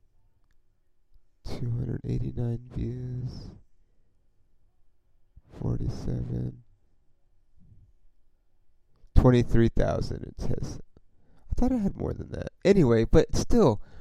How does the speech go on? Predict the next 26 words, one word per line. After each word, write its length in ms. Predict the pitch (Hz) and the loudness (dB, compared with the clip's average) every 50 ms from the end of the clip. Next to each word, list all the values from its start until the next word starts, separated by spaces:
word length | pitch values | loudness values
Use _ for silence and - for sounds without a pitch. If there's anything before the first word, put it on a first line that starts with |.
| - - - - - - - - - - - - - - _ _ _ | -14 -14 -14 -14 -20 -18 -18 -20 -20 -20 -20 -20 -20 -20 _ _ _
it's 140 | - - - | -4 -4 2
fucking 540 | - 196 190 - - 196 180 175 156 156 - - - - - | 2 4 2 4 2 -2 -2 -4 -6 -6 -8 -8 -8 -8 10
twenty-three 520 | - - 196 196 208 214 214 - 208 202 196 | 10 12 12 12 8 6 4 4 2 2 6
thousand 480 | - - 170 170 185 185 - 175 165 | 6 6 8 8 6 6 4 2 2
people 460 | - - 175 165 160 175 156 143 120 127 | 4 4 4 4 4 2 2 2 2 2
have 220 | 151 143 131 131 | 2 2 4 4
seen 580 | - - - - 147 139 135 131 127 120 - - - | 2 2 0 0 0 0 0 -2 -4 -8 -12 -14 -12
this 300 | 123 123 131 127 - - | 0 2 2 2 2 0
video. 720 | - - 143 135 127 123 95 78 71 67 57 - - - - _ _ _ _ _ _ _ _ _ _ _ - - - - - - _ _ _ _ _ _ - - | 2 2 4 4 4 4 2 0 0 -2 -4 -6 -10 -16 -20 _ _ _ _ _ _ _ _ _ _ _ -20 -20 -20 -20 -20 -20 _ _ _ _ _ _ -6 -2
I 60 | 156 | 0
have 160 | 165 185 180 | 2 2 2
another 280 | 175 151 147 156 180 160 | 4 4 4 4 4 4
video 640 | - 123 117 110 110 104 98 98 98 101 107 - - - - - - - - - - | 4 4 2 4 2 0 0 -2 -4 -4 -6 -6 -8 -10 -12 -18 -20 -20 -20 -2 4
with 240 | - 127 123 117 - - - - - - | 6 6 6 4 0 -8 -14 -12 -2 2
eight 240 | 131 147 151 - | 4 4 4 4
thousand 840 | - - 135 120 110 107 107 107 - 117 107 101 101 98 101 95 - 98 | 4 4 4 4 4 4 2 0 -2 -4 -4 -4 -6 -10 -14 -16 -10 -2
views. 380 | - 113 110 104 101 98 107 135 | 0 2 2 2 2 2 2 2
I 40 | |
have 120 | 147 151 151 | 2 2 0
another 340 | 156 147 139 147 147 160 139 | 2 2 2 4 4 2 2
video 680 | - 117 110 104 104 95 95 90 85 85 98 110 - - - - - - - _ - - - | 4 2 2 2 2 0 0 0 0 -2 -2 -4 -6 -8 -12 -14 -20 -20 -20 _ -20 -18 -6
with 280 | - 120 117 113 - - | 0 0 2 2 0 -4
nineteen 600 | 104 117 123 131 147 147 - - 156 143 113 107 | -4 -2 0 0 0 2 2 2 2 2 0 0
hundred 500 | 120 120 113 110 104 101 104 101 95 - | -2 -2 -2 -4 -2 -2 -2 -2 -2 -4
views. 600 | 104 104 101 101 98 95 95 95 98 101 101 104 | -4 -4 -2 -2 -2 -2 -4 -4 -6 -6 -6 -4
Like, 240 | 107 104 98 98 | -2 -2 -2 -4